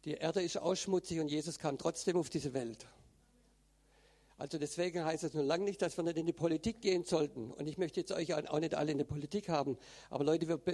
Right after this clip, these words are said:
Politik ist nicht schlechter als irgendein anderer Bereich unserer Gesellschaft. Gott liebt die Politiker. Gott liebt das gute Politik, dass gute Politik gemacht wird. Deswegen hat er uns auch dahin geschickt. Das müssen wir verstehen und dass wir als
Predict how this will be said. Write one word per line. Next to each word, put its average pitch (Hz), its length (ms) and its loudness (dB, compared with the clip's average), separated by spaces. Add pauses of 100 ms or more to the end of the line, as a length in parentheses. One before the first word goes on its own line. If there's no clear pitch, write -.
(160)
Politik 160 460 2
ist 180 120 0
nicht 160 140 0
schlechter 143 380 -2
als - 120 -2
irgendein 160 320 -4
anderer 147 200 0
Bereich 135 340 0
unserer 143 220 -4
Gesellschaft. 117 760 -4 (2750)
Gott 156 240 2
liebt 208 320 2
die 214 40 2
Politiker. 156 680 2 (100)
Gott 165 200 2
liebt 190 400 0 (240)
das - 280 -2
gute 196 280 2
Politik, 185 720 -2
dass 160 160 -2
gute 175 220 4
Politik 156 460 0
gemacht 165 440 2
wird. 190 260 -2
Deswegen 160 320 -4
hat 160 80 -2
er 165 60 -2
uns 160 100 -6
auch 156 120 0
dahin 180 260 0
geschickt. - 460 -2 (760)
Das 160 120 -4
müssen 190 180 0
wir 202 60 2
verstehen 208 560 2
und 175 100 0
dass 175 160 -2
wir 165 140 2
als 170 320 0